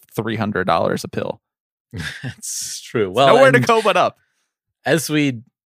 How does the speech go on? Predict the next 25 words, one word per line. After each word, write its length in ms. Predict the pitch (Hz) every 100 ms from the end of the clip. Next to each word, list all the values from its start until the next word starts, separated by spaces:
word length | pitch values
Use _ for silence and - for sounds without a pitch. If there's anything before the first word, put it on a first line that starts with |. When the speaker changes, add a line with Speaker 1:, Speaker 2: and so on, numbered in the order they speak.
| _
Speaker 2:
as 120 | 143
we 80 | 147
know, 160 | 147 131
this 180 | 123 127
is 80 |
also 320 | 117 117 - 110
kind 160 | 107
of 60 | 101
how 120 | 98
Major 300 | 92 90 95
League 180 | 87 82
Baseball 420 | 87 82 - 82
approaches 760 | 85 - 92 - 87 82 - - _ _ _
product 520 | 127 127 98 - -
changes, 640 | - 85 80 85 90 95 -
is 240 | 92 90 -
they 100 | 101
have 160 | 113
an 80 | 113
idea 540 | 117 120 160 123 127 -
and 80 | 127
then 100 | 120
they 100 | 123
say, 400 | 120 127 123 120 - _ _ _ _ _ 208
"Okay, 300 | 214 247